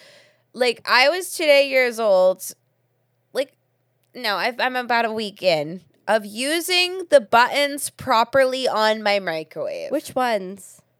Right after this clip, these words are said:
Speaker 1: Not the add thirty seconds
Speaker 2: <laughs>
Speaker 1: button.
Speaker 2: All the other ones.
Speaker 1: All the other
Speaker 2: Like, I'll use,
Speaker 1: so,
Speaker 2: like,
Speaker 1: like,
Speaker 2: popcorn.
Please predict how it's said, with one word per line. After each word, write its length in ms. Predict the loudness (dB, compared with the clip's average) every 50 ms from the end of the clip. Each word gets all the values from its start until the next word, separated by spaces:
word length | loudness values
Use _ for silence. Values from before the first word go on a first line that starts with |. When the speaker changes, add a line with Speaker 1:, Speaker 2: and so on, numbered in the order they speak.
| _ -14
Speaker 1:
Not 540 | -10 -6 -2 2 6 6 8 8 6 4 2
the 140 | 2 4 6
add 320 | 8 8 8 6 4 2
thirty 280 | 0 0 2 0 -2 -4
seconds 460 | -4 -4 -4 -4 -2 -2 -2 -2 2 2
Speaker 2:
<laughs> 60 | 2
Speaker 1:
button. 580 | 2 2 2 0 -2 -2 -2 -4 -4 -4 -4 -4 -4 -2 2
Speaker 2:
All 260 | 4 6 6 6 6
the 180 | 6 4 2 2
other 280 | 2 2 0 0 0
ones. 580 | 0 0 0 2 2 0 0 -2 -8 -12 -14 -16 _ 2
Speaker 1:
All 340 | 4 6 8 8 8 8 6
the 160 | 2 0 0 2
other 160 | 4 6 4
Speaker 2:
Like, 100 | 4 4
I'll 240 | 4 4 4 4 4
use, 100 | 2 2 2 4
Speaker 1:
so, 60 | 6
Speaker 2:
like, 80 | 8 8 8 8 6
Speaker 1:
like, 20 |
Speaker 2:
popcorn. 760 | 4 2 0 0 0 -2 -6 -4 -4 -2 -2 -2 -4 -4 -8 -10